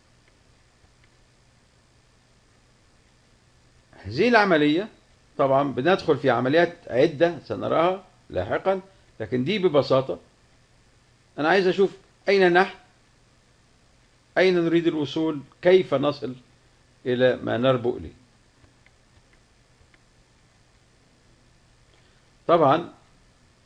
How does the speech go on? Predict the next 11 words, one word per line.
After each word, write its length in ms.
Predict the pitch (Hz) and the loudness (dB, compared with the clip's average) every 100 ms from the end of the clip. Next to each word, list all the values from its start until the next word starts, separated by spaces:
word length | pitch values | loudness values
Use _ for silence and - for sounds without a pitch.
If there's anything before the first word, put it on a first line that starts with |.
| _ 104 | _ 0
إدارة 280 | 170 233 | 2 4
المؤسسة 520 | 208 190 170 - 170 180 | 2 0 -2 -2 2 2
اللي 160 | 151 | 0
بتعمل 380 | 139 185 196 165 | 0 0 2 0
بدون 280 | 151 180 185 | -2 -4 -4
تخطيط 340 | 170 - 180 180 _ - _ _ _ _ _ _ _ _ _ _ _ _ _ - - | -6 -6 -10 -10 _ -20 _ _ _ _ _ _ _ _ _ _ _ _ _ -20 -10
بيبقى 280 | 120 117 123 | -10 -6 -6
عندها 600 | 117 135 175 160 - - | -4 0 2 0 -4 -16
حجج 340 | - 185 180 - | -4 0 0 0
كتير 260 | 135 180 | 0 0
جدًا 380 | 156 185 139 98 | 4 2 0 -8